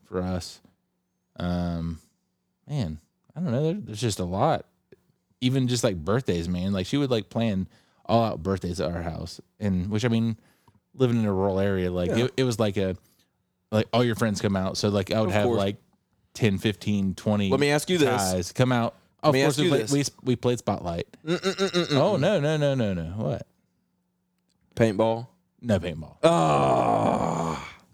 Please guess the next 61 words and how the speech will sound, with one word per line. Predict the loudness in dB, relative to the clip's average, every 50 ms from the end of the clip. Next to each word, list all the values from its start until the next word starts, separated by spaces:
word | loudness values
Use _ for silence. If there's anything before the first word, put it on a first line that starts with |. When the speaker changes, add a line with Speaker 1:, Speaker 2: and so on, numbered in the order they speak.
| _ _ _ _ _ _ _ _ _ _ -20 -20 _ _ _ -2
Speaker 1:
No, | 0 2 2 2 2 0
like, | 0 0 -2 -2 -2 -2
by | -2 0
the | 2 2
time | 0 0 0
paintball | 0 0 0 0 2 2 0 2 2
would | 0 0
have | 0 0
been | 0 0 0
a | -2
thing, | -2 -2 0 0 2 2 0 0 -2 -4 -6 -12 _ _ -20 -20
it | -16 -12
just | -12 -12 -12 -14 -20 -20 -20 -10
wasn't, | -6 -6 -4 -4 -6 -8 -12 _ _ _ _ _ _ _ _ -2
I | 0 0
just | 0 0 0
never | 0 0 0
got | 0 0 0
into | 0 -2 0 0 0 0 0
it. | 0 0
Speaker 2:
I | 0
understand. | 0 0 0 0 -2 -2 -2 -4 -6 -8
Speaker 1:
But, | -6 -4 -2 -2 -2 -4 -8 -14 _ _ _ _ _ _ _ _ _ _ _ _ _ _ _ -2
no, | 0 2 2 2 0 -2 -2
but | -2 -4 -4 -6 -4 -2
I'm, | 0 0 0 -2 -6 -8
Speaker 2:
Spotlight's | -8 0 2 2 4 4 2 2 2 2 2
Speaker 1:
I, | 2
I'm | 2
Speaker 2:
another | 4 4
Speaker 1:
literally | 4 4 4 2 2
Speaker 2:
thing. | 2 0
Speaker 1:
talking, | 0 2 0
like, | 0 0 0
from | 0 0
the | 0 0
age | 0 -2 -2
of, | -2
like, | -2 -4 -4 -4
eight | -4 -2 -2 -2
until, | -4 -4 -2 -2 -2
like, | -2 -2 0 0
Speaker 2:
Right, | 2 2 2 2 0
yeah. | 0
Speaker 1:
thirteen. | 0 0 0 0 0 0 0 -2 -4 -4 -6 -4
Speaker 2:
I | -2
know | -2
what | 0 0
you | 0 -2
mean. | -2 -2 -2 -2
Speaker 1:
Then | 0 0 0
after | 0 0 -2 -2 0
that, | 0 -2 -2 -2
it | -2
was | -2 -2
just, | -4 -4 -6 -8
like, | -10 -8
whatever | -6 -2 -2 -2 -2 -2 -2 -2
you | -2 -2 -2
do | -2
Speaker 2:
Yeah. | 0